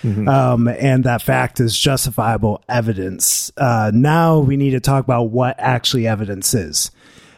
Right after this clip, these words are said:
Speaker 2: Uh, so epistemologists tend to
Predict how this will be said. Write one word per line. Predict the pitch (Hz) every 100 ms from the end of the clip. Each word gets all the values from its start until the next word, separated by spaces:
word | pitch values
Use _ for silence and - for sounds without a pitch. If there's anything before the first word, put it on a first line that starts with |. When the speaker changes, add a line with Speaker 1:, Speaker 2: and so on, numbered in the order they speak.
| -
Speaker 2:
Uh, | 135 127 117
so | - 185 156 147 135 - 147
epistemologists | - 165 190 196 208 165 151 143 151 185 -
tend | 165 147
to | 156 143